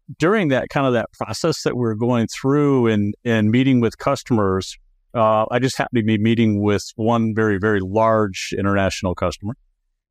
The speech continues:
And, um, I kept on hearing the same problem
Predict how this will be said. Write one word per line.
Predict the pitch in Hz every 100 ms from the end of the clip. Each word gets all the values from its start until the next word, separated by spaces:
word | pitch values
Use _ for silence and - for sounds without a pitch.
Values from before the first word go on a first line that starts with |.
| _
And, | 120 113 113 113 110 107 117
um, | 110 110 104 104 - _ _
I | 123 120
kept | - 151 -
on | 147
hearing | 117 - 143 135 127 120 117 107
the | 110
same | - - 120 120 110
problem | _ 110 113 110 101